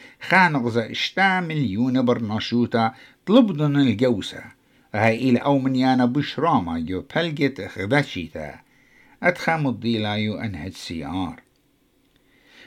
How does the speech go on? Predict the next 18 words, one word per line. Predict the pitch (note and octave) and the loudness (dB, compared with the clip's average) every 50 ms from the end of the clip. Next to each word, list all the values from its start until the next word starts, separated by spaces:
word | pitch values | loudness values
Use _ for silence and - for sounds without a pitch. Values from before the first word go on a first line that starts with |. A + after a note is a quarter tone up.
| - - - | -8 0 2
بلاشت | C#3 B2 G#2 E2+ - - | 2 4 2 0 -4 -6
جو | D#2 D#2 D#2+ D#2 E2+ | -10 -10 -10 -10 -10
السودان، | - - - F#2+ F2+ F#2 B2 C#3+ D3+ E3 E3 D#3+ E3+ G3+ G3 _ _ _ _ _ _ _ _ _ _ _ _ _ _ _ _ _ _ _ _ - | -8 -8 -6 -4 0 4 6 8 8 6 6 2 -4 -8 -10 _ _ _ _ _ _ _ _ _ _ _ _ _ _ _ _ _ _ _ _ -2
ديمقراطيك | G#2+ A2+ A2+ G#2 - - C#3+ C#3+ C#3 - B2+ - - | 0 0 0 0 0 2 2 2 4 2 0 0 -2
ريبابليك | G2 F2+ - B2 G#2+ F#2+ F#2+ E2+ | -6 -2 2 2 2 2 0 -4
اوف | - - - - - | -6 -8 -18 -10 -2
كونغو، | - D#3 D#3+ D#3+ D#3 D3 D#3+ D#3 D#3 D#3 D#3 D#3 - _ _ _ _ _ _ _ _ _ _ - | 2 2 2 2 4 4 6 6 6 4 2 -2 -6 _ _ _ _ _ _ _ _ _ _ -6
ماينمار، | - B2 C#3 D3 D#3+ E3 D#3+ C#3+ C#3 C#3 C#3+ C#3 C#3 C#3 C#3 C#3+ D3+ - _ _ _ _ - | 0 4 6 6 6 6 4 2 2 4 4 4 4 4 2 0 -4 -10 _ _ _ _ -14
وبلاشت | G#2 - - B2 C3 C#3 D3 C#3 - - C3+ B2 - - | -14 -10 -6 -2 0 2 2 2 2 2 0 -2 -2 -4
روسيا | F#2 A2 A2+ G#2+ - - - F#2 | -6 -6 -6 -6 -6 -6 -6 -6
وأوكرانيا، | E2+ D2+ - - - - - D3+ D#3+ D#3 D3 C#3+ C#3 C3+ C3 C3 C3 - _ _ _ - | -6 -8 -10 -18 -12 -4 -2 0 2 2 4 4 4 4 4 2 0 -6 _ _ _ -18
شوقل | - - - - F#3 G#3 - - - F#2 | -14 -10 -4 2 2 2 2 0 -4 -8
المنيانا | F2 E2 E2 F2 F2+ F2+ G#2 A2+ A#2+ B2 C3 C3+ B2 G#2+ F#2 F#2 | -6 -6 -4 -4 -4 -4 -4 -2 0 2 4 4 4 2 0 -2
جورة | F#2+ A2 C#3 C#3 B2+ G#2+ G2 F#2 | -2 0 2 2 2 2 0 -2
دا | E2 E2+ F2+ | -4 -4 -4
عمي | F#2 A#2 A#2+ G2 F#2+ G2 F#2+ F#2 F#2+ - _ _ _ - - | -2 -2 -2 -2 -2 -2 -2 -4 -4 -6 _ _ _ -6 -6
إدريقي | A2 G2 F#2 F#2 F#2 A2 B2+ C3+ B2+ - - B2+ | -6 -4 -4 -4 -2 0 -2 -2 -2 -4 -4 -4
من | A#2+ A#2+ B2 | -2 -2 -2